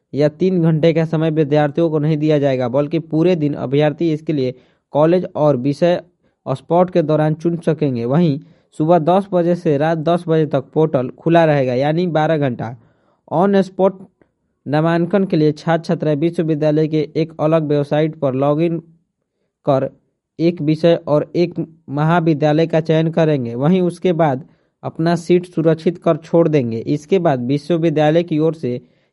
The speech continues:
एक और वेबसाइट पर अपने लॉगिन से कॉलेज का नामांकन शुल्क सात और आठ दिसंबर तक ऑनलाइन माध्यम से जमा कर ऑफर लेटर निकालेंगे। वहीं छात्र कल्याण अध्यक्ष ने बताया कि छात्र छात्राओं को फीस, रसीद,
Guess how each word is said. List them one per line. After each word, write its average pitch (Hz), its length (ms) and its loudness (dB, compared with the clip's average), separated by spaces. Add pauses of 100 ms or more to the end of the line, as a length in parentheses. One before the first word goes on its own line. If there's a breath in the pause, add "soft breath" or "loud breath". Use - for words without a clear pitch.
एक 175 220 0
और 165 220 2
वेबसाइट 160 500 0
पर 143 200 -2
अपने 165 560 -2 (340 loud breath)
लॉगिन 156 440 2
से 180 160 -2
कॉलेज 170 400 0
का 165 120 0
नामांकन 160 720 -2
शुल्क 170 340 -2
सात 170 400 0
और 151 160 0
आठ 160 280 -2
दिसंबर 147 480 -2
तक 151 200 -4
ऑनलाइन 160 420 0
माध्यम 147 360 -2
से 151 120 -2
जमा 147 260 -2
कर 131 220 -6 (360 soft breath)
ऑफर 151 340 0
लेटर 160 300 2
निकालेंगे। 156 560 0
वहीं 160 260 2
छात्र 170 440 -2
कल्याण 165 400 2
अध्यक्ष 160 480 -2
ने 156 120 -2
बताया 139 400 -2
कि 123 200 -4 (440 soft breath)
छात्र 170 280 0
छात्राओं 165 420 0
को 156 160 -2
फीस, 165 320 0
रसीद, 147 540 -2